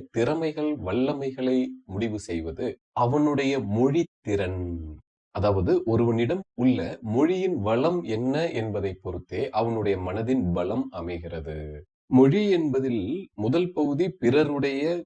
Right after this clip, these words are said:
கருத்துக்கள், அதை சுமந்து வரும் வார்த்தைகள். அதை நாம் சரியாக புரிந்து கொண்டு, அந்த கருத்தை பிரித்து எடுத்து புரிந்து கொள்வது, உணர்ந்து கொள்வது. அதேபோல்,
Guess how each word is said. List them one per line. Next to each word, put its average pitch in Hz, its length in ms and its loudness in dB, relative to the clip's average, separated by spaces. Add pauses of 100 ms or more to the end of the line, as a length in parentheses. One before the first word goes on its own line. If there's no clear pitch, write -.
(120)
கருத்துக்கள், - 720 -6 (400)
அதை 117 220 4
சுமந்து 147 480 2
வரும் 135 360 0
வார்த்தைகள். 92 600 -2 (160)
அதை - 280 4 (180)
நாம் 131 300 0
சரியாக 156 560 -2
புரிந்து 120 420 -2
கொண்டு, 104 360 -2 (120)
அந்த 110 260 -4
கருத்தை 127 580 -4 (280)
பிரித்து 165 460 2
எடுத்து 131 520 0 (100)
புரிந்து 104 360 -4
கொள்வது, 82 380 -10 (180)
உணர்ந்து 123 520 4
கொள்வது. 80 420 -6 (360)
அதேபோல், 151 520 2